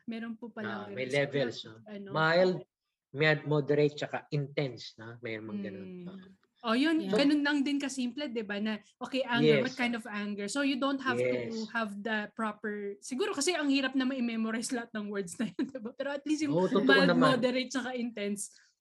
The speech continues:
Speaker 1: pwede
Speaker 2: Yeah.
Speaker 1: na rin.
Speaker 2: Meron, meron nga akong dati na-meet eh, no? Sabi ko, oh, eh, yung nanay, ayaw niya na isama yung anak niya ng, yung isang, yung anak niya doon sa isa.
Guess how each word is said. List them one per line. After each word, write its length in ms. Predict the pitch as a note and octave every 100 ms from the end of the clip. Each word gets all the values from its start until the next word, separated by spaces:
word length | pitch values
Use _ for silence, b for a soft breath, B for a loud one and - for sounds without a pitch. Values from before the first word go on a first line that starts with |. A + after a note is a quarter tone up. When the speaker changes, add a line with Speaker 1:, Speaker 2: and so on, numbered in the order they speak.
| -
Speaker 1:
pwede 260 | C#4 A#3+
Speaker 2:
Yeah. 80 | B3
Speaker 1:
na 100 | G#3+ F#3+
rin. 80 | G3+
Speaker 2:
Meron, 240 | A3+ C4+ -
meron 280 | - D#3 E3+ F3+
nga 120 | F#3
akong 260 | F3 F3+ F#3
dati 280 | E3+ F3 F#3
na-meet 340 | F3+ G3 A#3+ F3+
eh, 80 | D3+
no? 140 | D#3+
Sabi 300 | F3+ C#3 C3+
ko, 100 | D3 D3+
oh, 100 | B2+
eh, 220 | A2+ C#3
yung 220 | C#3+ D3+ C#3
nanay, 560 | C3+ D3 D3+ F3+ E3 C#3 -
ayaw 300 | A#2+ B2+ C3
niya 220 | C3+ C3+
na 160 | C3 B2+
isama 440 | C3 A#2+ C3 B2 B2
yung 220 | B2+ C3 -
anak 300 | - B2+ -
niya 140 | - B2+
ng, 140 | B2+ B2 B2 _ _ _
yung 160 | E3+ E3
isang, 240 | D3 D3+ -
yung 160 | E3+ D#3
anak 240 | E3 -
niya 240 | D3 B2+ B2 - _
doon 160 | E3
sa 80 | D#3+
isa. 220 | D#3 F#3